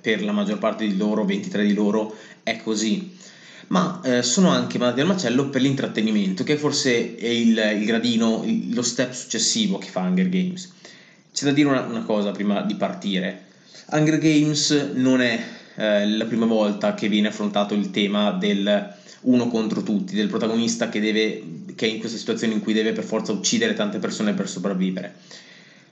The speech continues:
È infatti ispirato ad un titolo precedente che è Battle Royale, che è proprio il capostipite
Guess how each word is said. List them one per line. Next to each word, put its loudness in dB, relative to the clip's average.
È 0
infatti 0
ispirato 0
ad 2
un -4
titolo 0
precedente 0
che -2
è 0
Battle -2
Royale, 2
che -6
è -4
proprio 0
il -2
capostipite -2